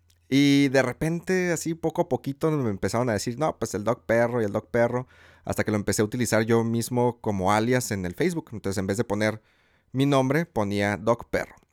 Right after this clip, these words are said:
De ahí noté que entre todas las personas y mis conocidos, de repente me empezaron a decir Doc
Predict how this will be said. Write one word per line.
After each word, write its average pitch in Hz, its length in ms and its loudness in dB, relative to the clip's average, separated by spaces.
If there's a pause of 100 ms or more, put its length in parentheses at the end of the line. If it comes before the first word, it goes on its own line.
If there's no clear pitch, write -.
(480)
De 113 180 0
ahí 131 720 4
noté 110 680 -2
que 123 420 2
entre 113 240 -2
todas 120 140 2
las 131 120 2
personas 131 300 -2
y 120 40 -4
mis 107 120 -6
conocidos, 123 380 -2
de 117 60 -2
repente 104 280 -4
me 113 40 -2
empezaron 101 260 -4
a 95 60 -2
decir 98 160 -6
Doc 143 400 2